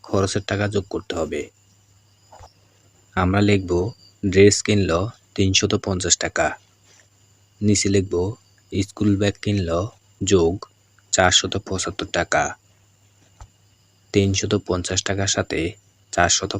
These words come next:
পঁচাত্তর টাকা যোগ করে পাই আটশত পঁচিশ টাকা। তাহলে আমরা লিখতে পারি মোট খরচ আটশত পঁচিশ টাকা। এবারে সুজন যে এক হাজার টাকা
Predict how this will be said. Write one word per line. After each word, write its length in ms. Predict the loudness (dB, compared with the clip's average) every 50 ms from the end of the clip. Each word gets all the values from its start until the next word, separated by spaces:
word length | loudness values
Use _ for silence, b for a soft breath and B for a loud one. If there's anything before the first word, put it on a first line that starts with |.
| -6
পঁচাত্তর 400 | -6 -4 -4 -4 -6 -6 -6 -6 -4
টাকা 180 | -4 -2 -2 -2
যোগ 160 | -2 -4 -6 -4
করে 180 | -4 -4 -4 -2 -2
পাই 200 | -2 -2 -2 -2 -6 -8 -14 _ _ _ _ _ _ _ _ 2
আটশত 540 | 4 4 4 4 2 -2 -2 -4 -4 -4 -4 -2 -2 -4 -6 -8 _ _ _ _
পঁচিশ 340 | -4 -2 0 0 2 2 2 0
টাকা। 300 | 0 -2 -2 -2 -2 -2 -2 -6 -12 _ _ _ _ _ _ _ _ _ _ _ _ _ _ _ _ _ -20 -20 _ _ _ _ _ _ _ _ _ _ _ _ _ _ _ _ _ _ _ _ _ _ _ _ _ -2
তাহলে 300 | -2 0 2 0 2 2
আমরা 220 | 0 0 0 -2 -2
লিখতে 280 | -4 -4 -6 -8 -4
পারি 260 | -2 0 0 0 -2 -2 -4 -6 -8 _ _ _ _ _ _ _ _ _ _
মোট 200 | -4 -2 -2 -2 -4 -6
খরচ 400 | -2 0 0 2 2 0 0 -2 -4 -6 -8 _ _ _ _ _ _ _
আটশত 540 | -4 -2 -2 -2 0 -2 -2 -2 -2 -4 -4 -2 -2 -2 -4 -6 -10 _ _ _ _ _
পঁচিশ 360 | -4 -2 -2 0 0 0 0 0
টাকা। 300 | 0 -2 -2 0 -2 -2 -2 -4 -6 -12 _ _ _ _ _ _ _ _ _ _ _ _ -20 _ _ _ _ _ _ _ _ _ _ -2
এবারে 400 | 0 2 2 2 2 0 0 -2 -4 -6 -10 _ _ _ -14
সুজন 360 | -4 -2 0 2 2 2 0 2
যে 100 | 2 2 2 2 0
এক 60 | -2 -2
হাজার 220 | -2 -2 -2 -2 -4
টাকা 280 | -4 -4 -2 -2 -2